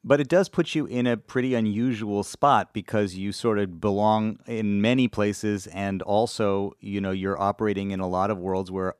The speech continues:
a lot of the people that maybe you come into contact with define themselves as a thing or see themselves as being part of a specific discipline, you know? I C U is able to operate in a lot of spaces where m-,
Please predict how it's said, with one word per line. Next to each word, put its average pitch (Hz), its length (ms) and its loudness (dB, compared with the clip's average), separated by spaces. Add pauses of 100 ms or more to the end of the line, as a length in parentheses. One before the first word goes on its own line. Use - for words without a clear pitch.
(120)
a 98 80 -4
lot 101 180 0
of 104 40 -2
the 92 60 -12
people 101 300 -4
that 90 300 -6
maybe 92 240 -8
you 95 80 -8
come 95 200 -8
into 92 140 -8
contact 107 400 -4
with 92 160 -6
define 107 400 0
themselves 95 480 -4
as 101 300 -2
a 98 60 -6
thing 127 360 -2
or 76 80 -12
see 110 180 -4
themselves 98 640 0
as 87 160 -6
being 87 280 -8
part 85 260 -8
of 80 80 -8
a 78 220 -10
specific 92 520 -10
discipline, 82 520 -12
you 85 100 -10
know? 90 240 -8 (640)
I 110 180 0
C 120 180 -4
U 117 260 0
is 107 160 0 (120)
able 117 320 2
to 107 60 2
operate 101 460 2
in 92 80 -4
a 90 80 -2
lot 92 260 2
of 101 80 -6
spaces 95 460 -4
where 90 160 -4
m-, 90 160 -6